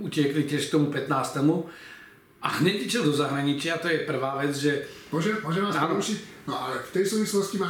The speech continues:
Speaker 2: napadá, že veď ja som to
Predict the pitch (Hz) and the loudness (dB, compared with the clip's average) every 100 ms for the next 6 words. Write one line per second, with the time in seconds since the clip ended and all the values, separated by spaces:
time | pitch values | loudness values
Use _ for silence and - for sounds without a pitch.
0 | 156 - 156 156 165 143 139 - - - | -2 -2 -2 -2 -2 0 -2 -4 -12 -20
1 | - - 127 127 - - - - 269 - | -20 -6 -4 -2 -6 -16 -8 0 2 2
2 | - 208 147 - - - - _ _ _ | 0 -2 -2 -6 -16 -20 -20 _ _ _
3 | _ _ _ - | _ _ _ -6